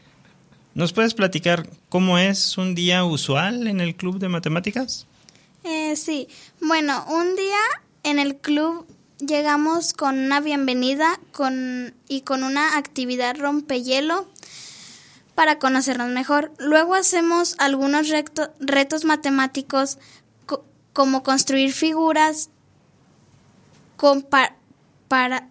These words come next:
Speaker 2: patrones y resolver acertijos. Y luego nos vamos con una idea nueva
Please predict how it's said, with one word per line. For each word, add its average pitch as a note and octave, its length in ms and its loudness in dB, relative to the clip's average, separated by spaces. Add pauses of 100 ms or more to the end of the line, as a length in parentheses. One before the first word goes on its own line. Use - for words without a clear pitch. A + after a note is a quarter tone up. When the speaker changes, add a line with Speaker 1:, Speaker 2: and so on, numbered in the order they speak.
(220)
Speaker 2:
patrones C#4+ 1000 0 (920)
y E4+ 180 4 (300)
resolver C4 640 2
acertijos. C#4+ 840 -2 (760)
Y D#4 140 -2
luego D#4+ 380 2
nos E4 200 0
vamos C#4+ 380 0
con C4+ 220 0
una C4+ 240 0
idea C#4+ 240 -2
nueva D4+ 500 0